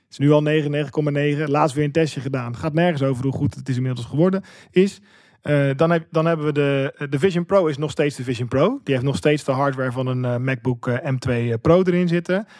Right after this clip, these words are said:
Dus daar kan je gewoon een prima mooie drie D avatar voorbij Pixar maken die naast je op de bank komt zitten. Gewoon. Wij, dat, dat wordt een soort PlayStation drie en een half, maar fijn. Eh, dan moet daar een taalmodel aan gekoppeld worden. Nou,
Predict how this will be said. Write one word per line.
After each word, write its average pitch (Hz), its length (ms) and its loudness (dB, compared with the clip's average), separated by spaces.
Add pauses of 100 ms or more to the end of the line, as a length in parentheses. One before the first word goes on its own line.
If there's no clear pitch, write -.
Dus - 100 -20
daar 147 100 0
kan 180 200 2
je 175 100 0
gewoon 151 180 0
een 143 140 -6
prima 190 400 0
mooie 151 360 0
drie 147 200 0
D 135 160 2
avatar 131 640 -4 (120)
voorbij 190 640 0
Pixar 151 440 0
maken 156 520 -2 (180)
die 180 120 2
naast 139 260 2
je 151 60 -6
op 139 60 -10
de - 80 -4
bank 113 260 -6
komt 101 180 -14
zitten. 104 280 -10
Gewoon. 104 260 -10
Wij, 139 300 -2
dat, 156 240 -4
dat 143 120 2
wordt 180 160 2
een 165 60 0
soort 190 180 -2
PlayStation 180 520 0
drie 165 200 4
en 170 60 6
een 156 60 2
half, 131 280 -2
maar 269 280 -4
fijn. 143 440 0 (500)
Eh, 151 260 0
dan 165 160 4
moet 180 140 2
daar 165 140 2
een 147 100 -2
taalmodel 165 520 0
aan 127 140 -6
gekoppeld 127 340 -6
worden. 127 240 -4
Nou, 120 240 -4